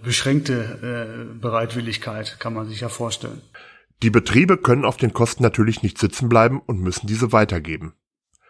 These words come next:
Speaker 2: Die Kundschaft ist natürlich wenig begeistert. Korte setzt auf Transparenz, weiß aber auch, dass dies nicht jeder bezahlen kann.
Speaker 1: Ja, die Kunden, ähm, also wir setzen da sehr auf, äh, Kommunikation und Transparenz.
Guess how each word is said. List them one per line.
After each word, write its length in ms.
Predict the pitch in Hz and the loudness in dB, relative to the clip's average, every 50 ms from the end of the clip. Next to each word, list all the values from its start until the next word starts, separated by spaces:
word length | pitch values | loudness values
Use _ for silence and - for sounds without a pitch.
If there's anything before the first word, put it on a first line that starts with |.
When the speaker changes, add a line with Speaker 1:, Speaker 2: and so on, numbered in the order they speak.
| _ - - - - - - - _ - | _ -20 -20 -20 -20 -20 -20 -12 _ -4
Speaker 2:
Die 80 | 107 | 0
Kundschaft 380 | 95 - 123 123 - 160 151 151 | 2 4 4 4 4 4 2 2
ist 160 | 151 131 - | 0 0 2
natürlich 440 | 143 123 - - 120 113 123 110 - | 2 2 4 4 4 4 4 2 -2
wenig 240 | 101 92 98 110 107 | -2 0 0 0 0
begeistert. 680 | - 131 117 104 87 87 90 - - 80 71 - - _ _ _ _ _ _ _ _ _ _ _ _ - | -2 0 2 4 2 2 2 -2 -6 -10 -10 -10 -14 _ _ _ _ _ _ _ _ _ _ _ _ 2
Korte 280 | - 120 123 120 160 | 4 4 6 6 6
setzt 240 | 135 - 147 131 - | 4 4 4 0 0
auf 120 | 107 - - | -4 -4 -2
Transparenz, 720 | - 104 92 - - 101 82 85 90 113 175 175 - - _ _ _ _ _ _ | -2 -2 -2 0 -2 -4 0 0 0 0 0 -2 -4 -10 _ _ _ _ _ _
weiß 340 | - 92 104 101 104 - - | -4 0 2 2 2 2 2
aber 240 | 117 107 110 - - | 2 2 2 2 2
auch, 240 | 101 120 - - _ _ _ _ _ _ _ - | 0 0 -2 -4 _ _ _ _ _ _ _ -2
dass 200 | 113 101 - - | 0 0 0 0
dies 180 | 107 101 - | -2 0 0
nicht 180 | 123 113 - - | 0 0 2 4
jeder 140 | 117 117 120 | 4 6 6
bezahlen 480 | 120 135 - - 143 113 90 85 82 | 4 2 2 2 2 4 2 2 -2
kann. 220 | - - - - - _ _ _ _ _ _ _ _ _ _ _ _ _ _ _ _ | -6 -10 -12 -14 -14 _ _ _ _ _ _ _ _ _ _ _ _ _ _ _ _
Speaker 1:
Ja, 220 | 131 143 143 127 | -2 -2 -2 -2
die 80 | 113 123 | -4 -4
Kunden, 560 | 120 - 143 143 147 139 135 143 143 143 139 | -4 -2 0 0 0 2 0 0 0 0 0
ähm, 640 | 127 131 127 127 127 127 127 131 143 143 143 139 135 | -2 -2 -2 -2 -2 -4 -4 -6 -8 -8 -8 -8 -6
also 180 | 127 127 123 127 | -6 -6 -4 -4
wir 60 | 127 | -4
setzen 280 | 120 127 131 - - 135 | -4 -4 -4 -4 -2 -2
da 100 | 127 123 | -2 -2
sehr 240 | 117 123 127 127 - | -2 -2 -2 0 0
auf, 220 | - 123 - - | -2 -2 -2 -2
äh, 160 | 131 127 123 | -2 -4 -4
Kommunikation 800 | 123 - 147 143 139 131 127 120 135 123 117 - - 127 135 139 | -2 0 0 2 2 0 0 -2 -2 -4 -2 -2 -2 -2 0 0
und 100 | 131 120 | 0 -2
Transparenz. 800 | - - 131 123 - - - 123 113 123 123 139 143 - - | -2 -2 -4 -4 -4 -4 -4 -2 -2 0 0 0 0 0 -4